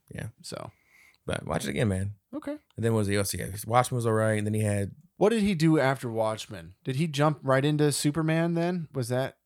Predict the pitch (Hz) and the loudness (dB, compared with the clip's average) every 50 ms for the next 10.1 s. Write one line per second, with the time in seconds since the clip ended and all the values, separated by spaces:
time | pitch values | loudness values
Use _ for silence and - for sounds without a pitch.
0 | _ _ - 147 135 135 147 139 151 151 151 156 151 - - 170 160 151 156 160 | _ _ -6 -4 -2 -2 -2 0 -2 0 0 0 -2 0 0 2 4 4 4 6
1 | 175 208 208 175 - 135 117 120 110 107 104 101 98 92 85 92 92 82 78 82 | 8 8 8 8 6 4 4 6 6 6 6 4 2 0 0 0 -2 -2 -2 -4
2 | 82 85 76 80 82 82 82 - _ _ - - - - 101 98 - 101 98 92 | -6 -4 -4 -6 -6 -6 -8 -12 _ _ -20 -12 -2 -2 -2 0 0 -2 -2 -2
3 | 90 - - 90 90 92 90 90 _ _ _ _ - 160 185 185 160 165 151 139 | -2 -4 -4 -4 -4 -4 -6 -8 _ _ _ _ -2 0 0 2 2 0 -2 0
4 | - - 160 180 180 165 156 165 160 143 110 87 - _ - 123 131 143 147 139 | 4 4 6 6 6 6 6 4 4 2 0 -4 -6 _ -4 -2 0 0 2 2
5 | 135 131 123 131 127 117 110 113 113 104 101 113 117 120 131 123 110 117 117 95 | 0 0 2 0 0 0 0 -4 -4 -2 -2 0 0 2 2 2 2 2 2 0
6 | 101 104 107 123 143 135 104 95 95 113 - - 147 123 - - 127 117 107 95 | 0 -2 -2 0 0 2 2 2 0 0 0 0 0 0 0 2 2 2 2 0
7 | 95 98 104 101 90 - - 90 90 - - 95 82 87 85 82 80 - - - | -2 -2 -2 -2 -2 -4 -6 -10 -12 -8 -6 -6 -6 -6 -8 -12 -12 -16 -14 -12
8 | - - - 131 123 98 85 73 - 95 - _ _ _ _ _ _ - 95 98 | -12 -8 -4 -4 -2 -2 -4 -6 -8 -12 -16 _ _ _ _ _ _ -4 -2 -2
9 | 95 95 95 98 - _ _ _ - 147 147 131 151 123 127 131 131 127 123 117 | -2 -2 -4 -6 -8 _ _ _ 0 0 2 2 2 0 2 2 2 2 2 -2
10 | 107 | -4